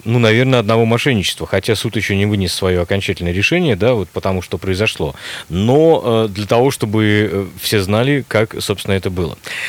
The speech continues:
Итак, известный бард Александр Новиков,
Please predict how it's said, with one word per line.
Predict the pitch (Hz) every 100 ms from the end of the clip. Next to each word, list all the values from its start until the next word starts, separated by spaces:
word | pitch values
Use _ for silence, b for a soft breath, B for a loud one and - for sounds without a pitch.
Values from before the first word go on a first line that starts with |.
| B
Итак, | - 160 120 - - - B B B B B B
известный | 104 139 196 131
бард | 151 139 139
Александр | 110 113 139 120
Новиков, | 117 87 87